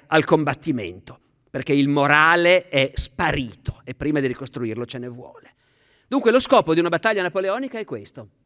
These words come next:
Eh, la vedete qui la battaglia napoleonica. Naturalmente nell'arte occidentale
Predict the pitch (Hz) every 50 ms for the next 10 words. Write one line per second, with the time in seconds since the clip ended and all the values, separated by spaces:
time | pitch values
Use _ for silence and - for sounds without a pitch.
0 | _ _ _ _ _ _ _ _ _ _ _ _ _ _ _ _ 67 67 _ _
1 | - 92 107 110 110 - 120 - 147 151 127 117 110 110 - 117 113 117 113 110
2 | - 131 117 120 117 113 110 101 - - 98 - _ _ _ _ _ _ _ _
3 | _ _ _ _ _ _ _ - 123 117 113 110 123 139 151 147 - 143 120 104
4 | - _ _ _ _ _ _ _ _ _ _ _ _ _ _ _ _ _ _ _
5 | _ _ _ 104 90 _ _ _ _ _ _ _ _ _ _ _ _ _ _ _
6 | _ _ _ - 107 113 113 117 123 127 131 139 139 131 - 135 123 - - -
7 | 127 117 113 113 117 120 131 135 143 151 147 135 117 101 90